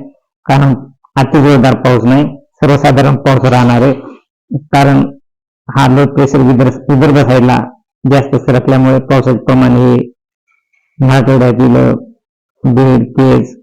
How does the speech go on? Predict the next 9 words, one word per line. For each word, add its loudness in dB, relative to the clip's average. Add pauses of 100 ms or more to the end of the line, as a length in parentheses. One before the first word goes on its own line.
(460)
पैठण, 0
संभाजीनगर, 0 (680)
श्रीरामपूर, 0
वैजापूर, 0 (960)
तसेच, -2
अ, 0 (1700)
जालना 0
या 0
भागामध्ये 0